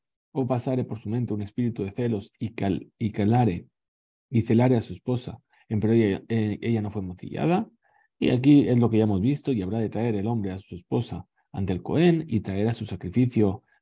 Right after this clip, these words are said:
para, por ella un décimo de efa de harina de cebada, todo lo que vimos a-, acerca de la minjá de esta mujer sotá. No habrá de verter sobre ella aceite, lo estudiamos, ni habrá de poner sobre ella incienso, ya que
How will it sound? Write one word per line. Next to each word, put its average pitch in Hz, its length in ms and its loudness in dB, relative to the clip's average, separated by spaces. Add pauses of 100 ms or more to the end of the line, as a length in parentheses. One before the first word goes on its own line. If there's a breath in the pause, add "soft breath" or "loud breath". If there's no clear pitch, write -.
para, 90 220 -6
por 104 300 0
ella 139 400 4
un 131 180 2
décimo 117 400 2
de 87 120 -4
efa 90 180 -6
de 104 80 0
harina 104 260 0
de 90 140 -6
cebada, 147 460 -2 (200)
todo 85 140 -4
lo 98 100 -4
que 98 80 -2
vimos 101 320 0
a-, 87 120 -8 (100)
acerca 95 320 -2
de 98 80 4
la 95 80 2
minjá 95 640 2 (400 loud breath)
de 104 80 -2
esta - 160 -6
mujer 87 240 -6
sotá. 160 400 -4 (420)
No 135 140 4
habrá 147 140 6
de 117 100 4
verter 107 260 2
sobre 98 240 -4
ella 87 100 -4
aceite, 156 580 2 (380)
lo 107 60 -14
estudiamos, 131 600 0
ni 101 60 -6
habrá 95 160 -4
de 104 80 -2
poner 98 240 -6
sobre 95 340 -4
ella 95 180 -2
incienso, 131 680 -2 (340 soft breath)
ya 107 220 0
que 104 260 0